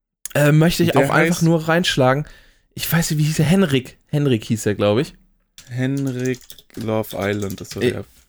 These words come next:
Speaker 2: Ja,
Speaker 1: ja,
Speaker 2: gibt's schon.
Speaker 1: absolut. Henrik Stoltenberg heißt er.
Speaker 2: Mein Gott, ey.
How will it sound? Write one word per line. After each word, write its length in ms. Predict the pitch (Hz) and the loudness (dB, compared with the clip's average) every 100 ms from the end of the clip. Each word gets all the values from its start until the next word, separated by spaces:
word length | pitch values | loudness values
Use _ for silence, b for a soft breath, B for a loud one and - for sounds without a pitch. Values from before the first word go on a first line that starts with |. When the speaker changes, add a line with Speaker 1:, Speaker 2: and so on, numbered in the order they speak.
| 117 | -8
Speaker 2:
Ja, 220 | 104 117 123 | -4 0 4
Speaker 1:
ja, 180 | 113 110 | 4 2
Speaker 2:
gibt's 120 | - | -2
schon. 140 | 80 | -4
Speaker 1:
absolut. 680 | 90 117 - - 101 98 - - b b b b b b b b _ _ _ _ _ - | 0 0 0 -4 -2 -4 -6 -20 b b b b b b b b _ _ _ _ _ 0
Henrik 280 | 180 165 | 2 2
Stoltenberg 800 | - - 147 147 113 95 98 - _ _ _ _ _ 101 | 0 4 4 4 2 2 0 -4 _ _ _ _ _ -2
heißt 240 | 95 127 | 0 2
er. 80 | 139 | 4
Speaker 2:
Mein 460 | 135 127 123 120 - - | 6 6 4 2 -2 0
Gott, 520 | 120 113 107 - - | 2 4 2 -2 -8
ey. 400 | 113 104 104 | -2 0 0